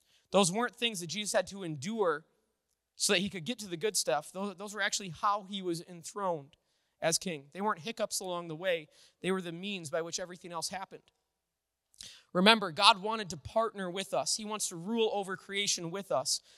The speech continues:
but that comes with a responsibility. Like Adam and Eve, who had a responsibility to take care of creation, take care of the sacred space, the priests that had the responsibility of doing all these different things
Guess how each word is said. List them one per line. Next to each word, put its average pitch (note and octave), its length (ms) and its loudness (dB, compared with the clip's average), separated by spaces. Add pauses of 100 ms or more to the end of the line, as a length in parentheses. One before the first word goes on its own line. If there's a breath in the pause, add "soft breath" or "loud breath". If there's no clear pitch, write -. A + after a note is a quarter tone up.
(160 soft breath)
but D#3+ 120 0
that G3+ 220 6
comes F#3+ 460 0
with F3+ 200 -10
a F#3 60 -6
responsibility. F3 960 -6 (840 loud breath)
Like G3 220 10
Adam A3+ 240 6
and G#3 120 -6
Eve, G3 340 -4
who G3+ 60 -4
had F#3+ 80 2
a F3+ 40 -2
responsibility F#3 800 -4
to C3 40 -12
take - 260 -6
care G#3 200 -2
of E3+ 80 -4
creation, F3 580 0 (1040)
take G#3 220 8
care A3 160 2
of G3+ 80 -2
the E3+ 60 -2
sacred G3+ 420 0
space, - 600 -2 (440)
the E3 80 0
priests - 420 4
that G3 120 -4
had G#3+ 180 4
the G#3 80 0
responsibility G3 920 -2
of D#3 100 -8
doing G#3 260 -4
all G#3 200 8
these F#3+ 160 -4
different G3+ 280 -8
things G3+ 360 -4